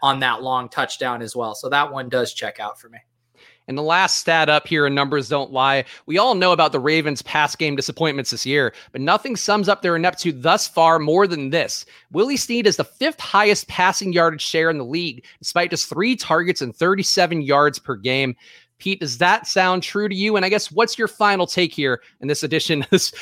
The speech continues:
Speaker 2: this baffling and very curious edition of Numbers Don't Lie?
Speaker 1: Yeah, so I, this rings very true to me. I actually think I would have had this one because as someone who has Mark Andrews in,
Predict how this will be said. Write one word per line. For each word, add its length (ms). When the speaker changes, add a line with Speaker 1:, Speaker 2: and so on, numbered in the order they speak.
Speaker 2:
this 120
baffling 640
and 220
very 320
curious 460
edition 260
of 60
Numbers 280
Don't 160
Lie? 260
Speaker 1:
Yeah, 280
so 420
I, 440
this 240
rings 380
very 420
true 260
to 100
me. 220
I 140
actually 360
think 400
I 120
would 160
have 100
had 240
this 160
one 160
because 480
as 140
someone 320
who 160
has 380
Mark 320
Andrews 640
in, 240